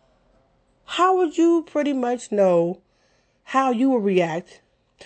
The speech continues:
Just like, how, here's a perfect example. The police, right? Let's just say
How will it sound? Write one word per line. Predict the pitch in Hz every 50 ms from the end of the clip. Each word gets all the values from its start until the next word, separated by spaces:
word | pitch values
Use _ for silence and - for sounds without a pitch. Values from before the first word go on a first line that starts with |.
| - - - - -
Just | - 320 330 - -
like, | 277 262 240 220 196 - - - _ _ -
how, | - - 269 214 156 - -
here's | - 262 202
a | 196
perfect | - - 214 190 180 - 175 156 -
example. | 190 180 - 208 180 160 147 170 170 185 _ _ _ _ _ _ _ _ _ _ _ _ _ _ _ _ _ - - -
The | 196 220
police, | - - 247 247 220 180 - - - -
right? | 165 180 208 233 - - - _ _ _ _ - - - - - - -
Let's | - 302 320 -
just | 302 277 -
say | - 262 233 220 226 220